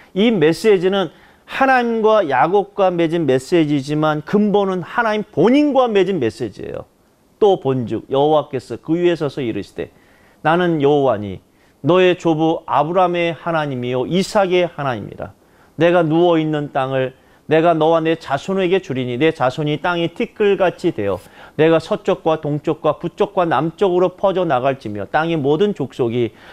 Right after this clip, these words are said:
너와 내 자손으로 말미암아 복을 받으리라. 내가 너와 함께 있어 내가 어디로 가든지 너를 지키며 너를 이끌어 이 땅으로 돌아오게 할지라. 내가 내게 허락한 것을 다 이루기까지 너를 떠나지 아니하리라 하신지라.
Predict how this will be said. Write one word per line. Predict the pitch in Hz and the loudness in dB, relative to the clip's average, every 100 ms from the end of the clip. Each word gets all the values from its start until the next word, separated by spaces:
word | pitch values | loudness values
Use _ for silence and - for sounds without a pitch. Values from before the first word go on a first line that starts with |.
| - | -4
너와 | 143 160 165 | 2 4 4
내 | 156 | 2
자손으로 | 151 - 127 - 185 196 202 | -2 -2 -6 -4 -2 0 2
말미암아 | 175 131 139 139 135 | 0 -2 -4 -6 -2
복을 | 147 156 214 196 151 120 | 0 2 4 4 2 0
받으리라. | - 135 151 135 113 107 - - - - | -2 -2 0 -2 -4 -4 -8 -20 -20 -2
내가 | 143 190 214 202 190 | 2 4 4 4 2
너와 | 156 170 180 175 | 0 2 4 2
함께 | - 180 170 - 165 120 | 0 -8 -8 -6 -4 -4
있어 | 107 - 107 - | -8 -10 -10 -4
내가 | 131 139 | -2 0
어디로 | 127 135 165 214 | 0 2 2 2
가든지 | 202 127 135 123 127 | 2 0 -2 -4 -4
너를 | 117 123 135 135 | -2 0 0 -4
지키며 | - - 127 117 113 104 | -8 -12 -8 -6 -4 -4
너를 | 117 139 143 | -2 0 -2
이끌어 | - 160 - - 175 170 139 - | -2 -2 -2 0 2 2 -2 -6
이 | 175 180 | -6 -4
땅으로 | - 180 160 160 156 | -2 -2 0 -2 -2
돌아오게 | 139 143 135 127 143 135 - - _ | -2 0 0 0 -2 -2 -10 -20 _
할지라. | - 147 - 117 87 | -4 -4 -2 -4 -2
내가 | 120 143 151 151 | 2 2 4 2
내게 | 131 139 135 | 0 -2 -2
허락한 | - 175 185 170 185 | -2 0 0 -2 -4
것을 | 160 156 151 | -4 -4 -4
다 | 127 127 | -2 -2
이루기까지 | 160 175 196 202 120 110 | 0 0 0 -2 -2 -4
너를 | 107 110 113 | -2 -2 -2
떠나지 | 175 170 147 156 - | -2 0 0 -2 -4
아니하리라 | 107 127 160 147 143 139 | -4 -2 0 0 0 0
하신지라. | 110 107 - 82 | -2 -8 -8 -8